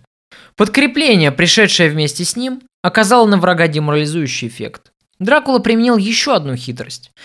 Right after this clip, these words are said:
Он пообещал сохранить жизни ближнему окружению своего конкурента, таким образом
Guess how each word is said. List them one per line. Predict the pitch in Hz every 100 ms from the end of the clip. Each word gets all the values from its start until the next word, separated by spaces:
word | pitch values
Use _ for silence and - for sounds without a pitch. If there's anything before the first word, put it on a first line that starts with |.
| - - -
Он | 247 262
пообещал | 269 254 254 269 254
сохранить | 247 247 247 247 180
жизни | 143 220 226 151 110 -
ближнему | 135 226 254 208 226 226
окружению | 147 147 156 165 190 180
своего | - 156 165 170
конкурента, | 160 147 180 131 120 123 127 - _ _ _ -
таким | 147 139 120 123
образом | 175 202 208 214 202